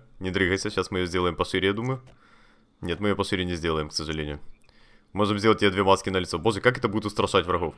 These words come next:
Все, оставляем, оставляем, оставляем. Все, обязательно. Ты должен вселять просто ужас и страх. Так, оружие number one.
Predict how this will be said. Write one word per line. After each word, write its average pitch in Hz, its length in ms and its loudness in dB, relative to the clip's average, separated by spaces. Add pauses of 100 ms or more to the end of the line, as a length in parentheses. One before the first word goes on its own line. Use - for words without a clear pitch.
Все, - 180 2
оставляем, 87 440 2
оставляем, 80 420 -2
оставляем. 85 480 -2
Все, 82 260 -2
обязательно. 95 580 0 (440)
Ты 107 80 -2
должен 107 340 2 (240)
вселять - 440 4
просто 104 260 -2
ужас 104 320 -4
и 98 40 -8
страх. - 340 -4 (520)
Так, 92 220 4
оружие 120 460 4
number 98 640 -2
one. 78 300 -2